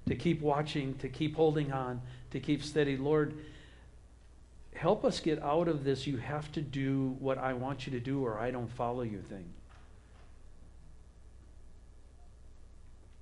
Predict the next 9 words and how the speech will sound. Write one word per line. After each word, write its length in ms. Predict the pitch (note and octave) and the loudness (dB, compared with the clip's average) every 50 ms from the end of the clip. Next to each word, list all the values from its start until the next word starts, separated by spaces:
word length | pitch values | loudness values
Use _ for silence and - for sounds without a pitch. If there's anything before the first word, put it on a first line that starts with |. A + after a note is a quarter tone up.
| - - - - - - - - | -16 -16 -16 -16 -18 -18 -4 2
Help 260 | - D3+ E3 E3 - | 4 6 6 6 6
us 300 | D#3+ D3+ D3 - - - | 4 4 2 0 -2 -6
do 300 | - B2 A2+ C3 C#3 C3 | -4 -2 0 0 2 2
what 240 | C3 B2+ A#2+ - C3+ | 2 2 0 0 0
you 80 | C3+ | 0
want 200 | D3 C#3 B2 G#2+ | 2 0 0 -2
us 160 | F#2+ - - | -4 -6 -8
to 120 | - - F2+ | -10 -10 -10
do. 160 | F2+ E2 | -10 -10